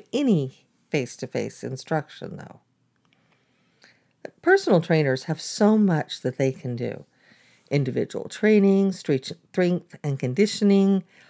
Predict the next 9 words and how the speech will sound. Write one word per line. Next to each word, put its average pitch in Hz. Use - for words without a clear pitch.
endurance, 196
group 208
classes, 170
spinning, 208
uh, 143
the 123
list 127
gets -
long. -